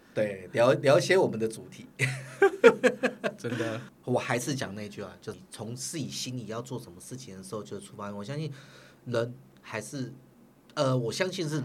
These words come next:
Speaker 1: 人性本善啊。
Speaker 2: 对。
Speaker 1: 我相信的是这个啦，因为这种，这种学说已经讲得太多了，这几千年下来大家一直讨论这些东西。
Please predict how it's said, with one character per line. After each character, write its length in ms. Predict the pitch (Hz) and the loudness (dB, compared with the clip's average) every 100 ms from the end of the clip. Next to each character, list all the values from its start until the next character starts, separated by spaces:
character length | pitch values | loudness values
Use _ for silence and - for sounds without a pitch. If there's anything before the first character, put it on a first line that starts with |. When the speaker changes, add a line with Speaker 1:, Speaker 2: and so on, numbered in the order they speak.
| 110 | -4
Speaker 1:
人 100 | 113 | -4
性 200 | 127 135 | -2 -4
本 120 | - - | -4 -10
善 160 | - - | -10 -10
啊。 80 | - - _ | -12 -20 _
Speaker 2:
对。 120 | 120 | -6
Speaker 1:
我 60 | 113 | -4
相 220 | - 143 | -2 -2
信 160 | 151 170 | 0 -2
的 100 | 104 | -4
是 140 | 123 | -6
这 100 | 107 | -6
个 140 | 110 101 | -6 -8
啦， 120 | 82 | -8
因 120 | 160 | -2
为 120 | 202 202 | 0 0
这 140 | - | 0
种， 220 | 208 120 | 0 0
这 140 | 113 180 | -4 -4
种 100 | 123 | -4
学 220 | - 113 | -6 -6
说 160 | 147 | -4
已 40 | 113 | -6
经 180 | - 127 | -6 -8
讲 140 | 131 | -8
得 60 | - | -12
太 260 | - 139 | -6 -6
多 240 | 107 110 110 | -4 -4 -4
了， 40 | |
这 140 | 104 139 | -4 -6
几 220 | - - | -6 -12
千 160 | - | -8
年 140 | 143 110 | -8 -6
下 120 | 123 | -6
来 80 | 110 | -4
大 140 | 113 | -4
家 80 | 117 | -4
一 80 | 117 | -6
直 80 | 113 | -10
讨 220 | 110 92 | -14 -12
论 180 | 98 107 | -10 -10
这 80 | 107 | -10
些 80 | |
东 180 | 104 104 | -10 -12
西。 200 | 101 95 | -12 -14